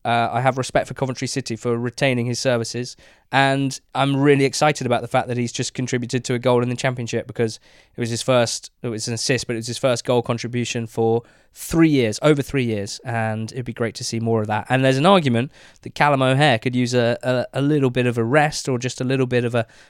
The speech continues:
lessening of the creative burden on him, and, and Jones could be the one to do that.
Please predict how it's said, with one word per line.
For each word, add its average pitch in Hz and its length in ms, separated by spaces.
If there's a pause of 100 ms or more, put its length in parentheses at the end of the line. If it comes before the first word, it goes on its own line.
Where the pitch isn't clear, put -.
(120)
lessening 135 540
of 120 140
the 120 80
creative 123 500
burden 123 340
on 107 120
him, 110 180
and, 104 160
and 117 180
Jones 127 380
could 147 220
be 113 100
the 110 80
one 107 140
to - 100
do 95 140
that. 90 240